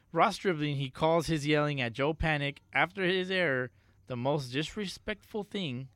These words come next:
I've ever done, maybe ever. And he added, "I'm completely embarrassed about it." He apologized to Joe Panik twice and addressed the team because I feel so bad about it. That can't happen.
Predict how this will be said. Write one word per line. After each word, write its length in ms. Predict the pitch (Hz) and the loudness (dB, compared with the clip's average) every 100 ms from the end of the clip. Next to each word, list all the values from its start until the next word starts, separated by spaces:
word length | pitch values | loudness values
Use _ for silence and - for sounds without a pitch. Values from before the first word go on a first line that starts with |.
| - | -14
I've 200 | 107 107 | -12 -12
ever 200 | 107 127 | -8 -6
done, 320 | 123 110 95 87 _ | -4 -6 -8 -14 _
maybe 360 | 160 190 214 214 | -10 -10 -10 -8
ever. 300 | 226 175 101 _ _ _ | -8 -8 -10 _ _ _
And 160 | - 117 | -12 -8
he 160 | 123 - | -6 0
added, 360 | 160 135 107 - _ _ - | 2 2 -4 -10 _ _ -12
"I'm 160 | 127 120 | -10 -8
completely 600 | 117 113 170 175 170 175 | -8 -8 -8 -4 -4 -4
embarrassed 440 | 156 135 123 110 | -2 -2 -4 -8
about 300 | 98 98 98 | -10 -10 -10
it." 100 | 95 - _ _ _ | -14 -20 _ _ _
He 140 | 135 | -6
apologized 800 | 131 175 220 208 214 214 196 - _ - | 0 2 2 2 2 0 -2 -10 _ -16
to 100 | 110 | -10
Joe 180 | 110 | -10
Panik 380 | 101 139 135 131 _ _ _ _ - | -6 -4 -4 -6 _ _ _ _ -16
twice 500 | - 208 202 98 - _ _ _ - | -4 -4 -4 -8 -14 _ _ _ -10
and 140 | 120 | -8
addressed 360 | 110 131 131 - | -6 -6 -6 -10
the 60 | |
team 460 | 147 139 135 131 127 _ _ _ _ | -12 -8 -6 -8 -12 _ _ _ _
because 220 | - 156 185 | -6 -2 -2
I 60 | |
feel 220 | 190 247 | -2 -4
so 160 | - 226 | -2 -4
bad 240 | 202 214 | -2 -2
about 280 | 208 143 117 | -2 -2 -2
it. 120 | 110 - _ - _ _ _ _ - 120 | -6 -14 _ -20 _ _ _ _ -20 -2
That 280 | 143 147 - - | 0 0 -4 -12
can't 280 | 117 117 - | -8 -8 -10
happen. 500 | - 110 101 98 | -12 -10 -8 -10